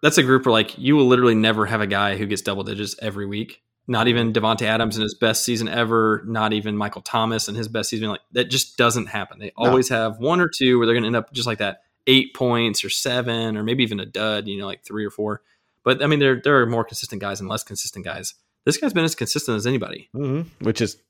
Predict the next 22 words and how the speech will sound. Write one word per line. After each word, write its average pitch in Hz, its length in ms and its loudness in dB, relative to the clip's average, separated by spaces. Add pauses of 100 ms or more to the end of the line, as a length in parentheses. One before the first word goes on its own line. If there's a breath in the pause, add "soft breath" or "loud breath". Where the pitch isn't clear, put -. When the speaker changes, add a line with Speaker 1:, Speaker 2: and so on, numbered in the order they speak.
(140)
Speaker 2:
bizarre 101 380 2
to 90 60 0
hear 107 380 -2 (600)
of 107 100 -2
a 90 240 2
Ravens 104 480 2
wide 98 160 2
receiver 101 300 -4
with 101 160 -6
Lamar 95 240 -2
Jackson 95 320 0
as 95 80 -10
your - 60 -16
quarterback, 98 380 -2
but 98 100 -6
he's 139 140 -2
showing - 240 -4
he 151 80 -2
can 139 140 -6
throw. 101 260 -4 (160)
So, - 280 -12 (240)
yikes. - 320 -12